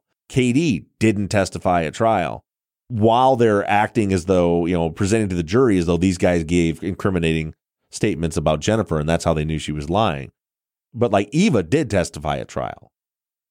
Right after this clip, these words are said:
So, you know, maybe they, you know, maybe she was scared. There's a, a whole bunch of reasons you could say if she had been manipulated to giving those statements that she, that she lied, but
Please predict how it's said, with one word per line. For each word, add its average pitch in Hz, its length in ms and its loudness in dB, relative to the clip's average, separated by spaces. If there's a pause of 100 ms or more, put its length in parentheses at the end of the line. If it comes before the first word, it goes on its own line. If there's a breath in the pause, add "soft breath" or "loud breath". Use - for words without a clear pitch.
(260)
So, 85 280 0
you 90 100 -2
know, 82 160 -2
maybe 110 420 2
they, 104 160 4
you 95 120 -6
know, 87 100 -2
maybe 98 280 0
she - 140 -4
was 90 120 -4
scared. 104 300 -2
There's 107 120 2
a, 107 80 2
a 107 200 -2
whole 135 160 2
bunch 117 160 0
of 95 100 0
reasons 95 320 0
you 85 60 -4
could 87 120 -2
say 85 300 2
if 95 320 0 (360)
she 101 220 2
had 87 100 2
been 85 120 0
manipulated 82 680 0
to 76 60 -8
giving 90 340 0
those 78 160 -4
statements 73 580 -6 (480)
that 87 220 -2
she, 85 140 -2
that 80 260 -2
she 78 180 -6
lied, 85 420 0
but 85 140 -2